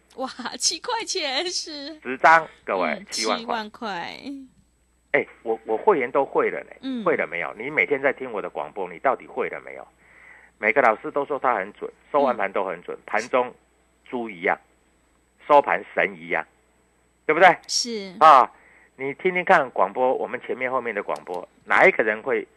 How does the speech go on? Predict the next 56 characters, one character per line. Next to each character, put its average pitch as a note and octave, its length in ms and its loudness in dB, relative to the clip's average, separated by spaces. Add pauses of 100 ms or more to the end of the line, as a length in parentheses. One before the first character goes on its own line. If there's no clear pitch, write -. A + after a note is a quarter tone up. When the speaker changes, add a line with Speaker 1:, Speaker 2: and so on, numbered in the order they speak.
(140)
Speaker 2:
跟 C3 120 6
你 A2+ 120 -4
讲 D2+ 200 2 (120)
这 G2+ 80 -6
些 F#2 120 -6
关 E2+ 220 -4
键 E2+ 240 -8
价？ F2 160 -2 (160)
Speaker 1:
嗯。 B3 160 -10
Speaker 2:
没 F3+ 140 4
有 A2 100 -4
一 B2+ 80 0
个 G#2 140 2
老 C#2 200 2
师 G2 60 -12
会 F2 160 -8
跟 E2 160 -6
你 E2 80 -8
讲 D2+ 240 -6
这 C#2+ 80 -16
个 C#2 100 -12
关 D2 220 -10
键 D2 140 -14
价。 - 180 -8
Speaker 1:
是。 F3 240 -10 (800)
Speaker 2:
因 D#3 120 0
为 C3 380 6
他 B2+ 100 2
们 A#2 140 0
盘 G2+ 300 0
中 G#2 260 -2
猪 A2 180 -8
一 D#2+ 120 -14
样， E2+ 180 -2 (460)
收 C3+ 160 4
盘 F2 180 -2 (220)
神 G#2 200 0
一 E2 120 -14
样， F2+ 180 -2 (1040)
神 G2 160 -2
棍 A2 220 0
呐， C2+ 100 -10 (280)
Speaker 1:
嗯。 B3 120 -6
Speaker 2:
啊， G3+ 240 6 (280)
<laughs> - 380 -12
啊， B2 140 6 (180)
所 B3 140 8
以 B3+ 160 2
各 D3 180 2
位， A#2 220 4 (480)
股 D3 100 -4
票 C#3+ 140 6
市 G#3 160 -4
场 F#2 240 2 (640)
如 F#3+ 200 2
果 F#2 380 -8